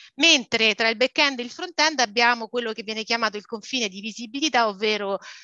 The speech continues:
quella che è sostanzialmente, eh, il punto, eh, di visibilità verso l'esterno della pubblica amministrazione intesa come sistema.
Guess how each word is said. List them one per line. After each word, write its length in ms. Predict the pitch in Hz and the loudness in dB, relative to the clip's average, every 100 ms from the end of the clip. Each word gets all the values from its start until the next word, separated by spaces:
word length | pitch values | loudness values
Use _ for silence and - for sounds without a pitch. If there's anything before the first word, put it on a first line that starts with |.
| _ | _
quella 260 | - 247 233 | 0 4 4
che 400 | 226 233 233 226 | 4 4 6 4
è 40 | |
sostanzialmente, 1160 | 196 226 - 214 196 226 226 240 220 185 208 190 - - - | 0 -6 -8 -8 -2 -2 0 0 0 0 2 2 2 -12 -4
eh, 200 | 202 202 | 0 2
il 220 | 240 262 | 0 -2
punto, 500 | 285 294 - 247 226 | -4 -8 0 0 2
eh, 180 | 226 226 | -2 -6
di 100 | 202 | -6
visibilità 640 | 214 214 233 240 277 240 | -6 -6 -4 -4 0 2
verso 400 | 208 202 220 - | 2 0 -2 -4
l'esterno 580 | 269 277 - 226 220 202 | -8 -4 0 2 0 -4
della 320 | 190 202 196 | -4 0 2
pubblica 440 | 190 247 202 208 185 | 0 -4 -6 -4 -4
amministrazione 920 | 190 196 202 220 220 - 190 180 190 | -4 -10 -10 -10 -12 -12 -8 -4 -2
intesa 500 | 214 196 214 202 190 | -4 0 0 2 -4
come 320 | 190 185 185 | -6 -12 -10
sistema. 760 | - 185 - 175 160 165 175 | -10 -10 -4 0 0 0 -2